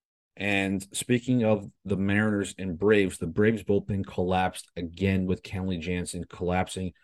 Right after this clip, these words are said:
in the ninth inning once again. It's had a few times over the last month or so where he has been terrible, n-, notably for me, versing Saint Louis, uh, walking th-, on four pitches to Tyler O'Neill, and the Cardinals won that game. And then this game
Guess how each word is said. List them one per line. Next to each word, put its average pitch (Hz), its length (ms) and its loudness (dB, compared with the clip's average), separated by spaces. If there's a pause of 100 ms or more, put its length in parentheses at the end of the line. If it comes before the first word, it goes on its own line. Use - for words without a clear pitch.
(220)
in 113 180 4
the 113 100 6
ninth 104 320 2
inning 95 280 0
once 90 240 -2
again. 95 340 0 (160)
It's - 80 -20
had 98 120 2
a 95 40 4
few 139 240 6
times 127 460 4
over 117 120 6
the 113 60 4
last 113 320 2
month 107 320 0
or 107 60 0
so 101 240 -2
where 95 180 0
he 104 220 0
has 95 160 0
been 87 240 -4
terrible, 110 640 4 (400)
n-, 98 260 0
notably 127 460 8
for 110 140 -2
me, 117 400 6 (240)
versing 110 340 0
Saint 113 260 2
Louis, 107 560 4 (560)
uh, - 240 -10
walking 107 580 2 (180)
th-, 92 120 -8 (200)
on 92 140 2
four 113 280 4
pitches 101 420 2
to 95 100 -4
Tyler 95 420 2
O'Neill, 92 600 2
and 82 80 -6
the 85 160 -6
Cardinals 90 360 -2
won 90 180 0
that 92 240 4
game. 92 300 2
And 87 120 0
then 87 140 -2
this 110 220 2
game 104 420 2